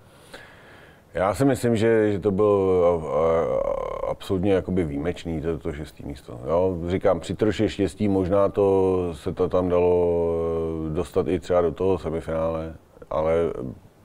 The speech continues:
prostě jako z toho, eh, dlouhodobýho stavu, který je, tak si myslím, že prostě tohle, eh,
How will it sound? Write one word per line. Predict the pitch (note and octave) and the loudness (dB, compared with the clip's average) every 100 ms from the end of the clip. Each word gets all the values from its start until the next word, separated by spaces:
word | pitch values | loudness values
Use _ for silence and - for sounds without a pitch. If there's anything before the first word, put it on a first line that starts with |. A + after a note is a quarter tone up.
| - - _ - | -20 -20 _ -20
prostě | - F#2+ | -2 0
jako | F2 G2 | 2 0
z | D#2+ | 0
toho, | G2+ G#2 F2 | 2 2 0
eh, | D2+ - - - - - - - D#2+ F2 E2+ | -6 -14 -20 -20 -20 -20 -18 -10 -6 -4 -2
dlouhodobýho | D#2 G2+ G2+ G#2 A#2 G#2+ A2 G#2+ G#2 G2 F2+ F2 D2 A1 | 0 2 2 2 2 2 2 4 4 4 4 0 -4 -12
stavu, | - - G2+ A2 | -8 0 2 0
který | - G2 F#2+ F2+ | 2 4 4 2
je, | D#2+ F2 F#2+ G#2 | 2 4 6 4
tak | G2 F2+ | 2 -4
si | - | -4
myslím, | F2+ E2 F#2 F2 | -6 -6 -4 -4
že | F2 | -4
prostě | E2+ - E2 | -6 -6 -4
tohle, | E2 E2 | -2 0
eh, | E2+ E2+ | 0 0